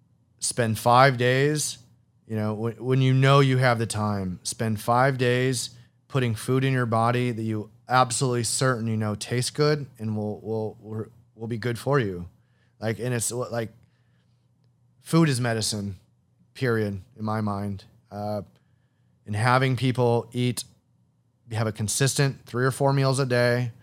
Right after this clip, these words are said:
where every meal that they eat, they're a very lean meat, right? Egg or something, lean meat food. Uh, you get single ingredients,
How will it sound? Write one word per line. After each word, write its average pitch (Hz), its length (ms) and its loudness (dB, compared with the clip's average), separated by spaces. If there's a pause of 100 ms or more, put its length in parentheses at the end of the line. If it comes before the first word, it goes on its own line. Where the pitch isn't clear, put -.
(280)
where 104 160 -8
every 120 300 2
meal 127 200 4
that 120 100 -2
they 120 160 2
eat, 120 380 0
they're 107 440 -2 (360)
a 107 60 -10
very 120 220 0
lean 123 340 0
meat, 131 280 0 (120)
right? 110 220 -6
Egg 117 280 -2
or 117 80 -2
something, 120 420 -2
lean 123 180 0
meat 123 220 -2
food. 123 440 -2 (480)
Uh, 98 400 -4 (320)
you 110 80 -16
get - 140 -12
single 147 460 2
ingredients, 120 760 0